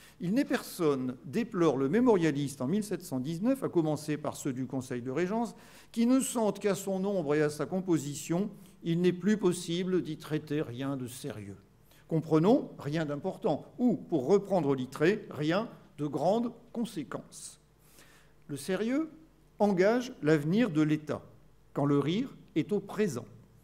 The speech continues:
un moment de relâchement dans la tension de l'histoire. Le rire ne se maîtrise pas,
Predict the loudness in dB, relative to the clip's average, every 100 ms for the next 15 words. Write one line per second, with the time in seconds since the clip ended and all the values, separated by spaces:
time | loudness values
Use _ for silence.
0 | -6 0 2 2 2 2 2 2 2 -2
1 | -4 -2 -4 -6 -12 -8 -6 -6 -8 -10
2 | -6 -6 -6 -8 -12 -12 -14 -20 -20 _
3 | -20 -20 -20 -20 _ 0 4 4 4 -2
4 | -4 -16 -20 -6 -2 0 2 2 2 -2
5 | -6 -8 -10